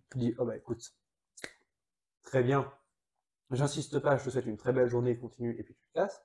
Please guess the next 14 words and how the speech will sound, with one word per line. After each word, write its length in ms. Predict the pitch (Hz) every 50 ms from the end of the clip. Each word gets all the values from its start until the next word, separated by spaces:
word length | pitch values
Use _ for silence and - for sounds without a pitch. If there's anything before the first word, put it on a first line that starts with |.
| _ _ _ _ _ _ _ _ _ _ _
c'est 80 | - -
pas 80 | -
du 80 | 120 120
harcèlement. 420 | 98 - - 123 120 113 107 - _ _ _ _ _ _ _ _ _ _ _ _ -
Euh, 260 | 135 127 117 110 110 107 - _ _ _
y 80 | - 131
a 60 | 127
pas 100 | 127 139
de 60 | 131
mauvaise 180 | 123 113 113 110
intention, 580 | 107 - 110 101 - 139 143 143 147 156 - - _ _ _ _ _
y 120 | - 123 123
a, 80 | 123
euh, 640 | 123 120 120 131 123 113 110 110 110 110 110 110 110